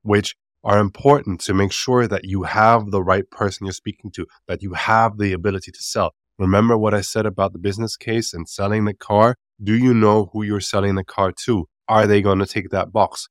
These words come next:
And then asking the prospect and saying, "Listen, I'm gonna do a plan.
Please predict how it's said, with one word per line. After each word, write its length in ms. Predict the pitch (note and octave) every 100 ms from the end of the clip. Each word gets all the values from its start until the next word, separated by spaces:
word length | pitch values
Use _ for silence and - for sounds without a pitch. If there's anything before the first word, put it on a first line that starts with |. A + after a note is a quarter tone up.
| _ -
And 120 | F2+
then 140 | F#2 - _ -
asking 600 | B2+ B2+ - F#2 D2 D#2 _ -
the 120 | G#2
prospect 600 | - F#2+ F2 - E2 -
and 120 | D#2+
saying, 300 | - F2 D#2+ - _ -
"Listen, 360 | C#3 - E2 -
I'm 120 | C3+
gonna 140 | F#3+ F#3+
do 120 | D3
a 60 |
plan. 420 | - - D#2+ D2